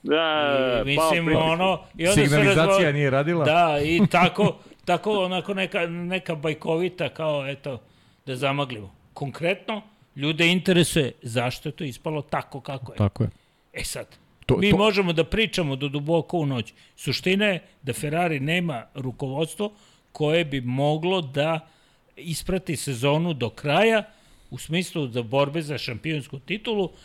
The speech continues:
Speaker 2: sa jednim, e, tako uređenim i s-, sređenim timom, sa tako kvalitetnim vozačem kao što je Max Verstappen.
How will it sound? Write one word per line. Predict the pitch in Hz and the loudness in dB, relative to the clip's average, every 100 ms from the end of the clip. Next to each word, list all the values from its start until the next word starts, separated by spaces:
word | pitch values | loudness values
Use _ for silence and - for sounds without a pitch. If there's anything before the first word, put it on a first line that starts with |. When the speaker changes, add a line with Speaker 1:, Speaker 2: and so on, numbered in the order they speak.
| - | -20
Speaker 2:
sa | - 135 | -8 -2
jednim, | 139 147 151 143 | 2 2 0 -4
e, | 139 - 127 127 120 113 - - _ _ | -6 -8 -4 -2 -2 -6 -12 -20 _ _
tako | 147 160 240 | 0 2 -2
uređenim | 208 175 190 160 165 147 127 - | 0 2 2 2 0 0 -2 -8
i | 113 | -12
s-, | - - 160 143 | -10 -10 -10 -10
sređenim | - 170 190 175 160 | -6 -4 -2 -2 -4
timom, | 139 185 170 - - - | -4 -4 -4 -8 -20 -12
sa | 123 | -12
tako | - 151 208 | -4 -2 -2
kvalitetnim | - 202 196 180 185 - 165 | 0 2 2 0 -6 -4 -2
vozačem | 151 143 147 143 165 147 _ _ _ | -2 0 -2 0 -6 -6 _ _ _
kao | - 127 | -4 -4
što | - 127 | -4 -10
je | 110 - | -10 -12
Max | 110 113 - - _ | -10 -10 -10 -18 _
Verstappen. | 151 - - - | -16 -14 -16 -20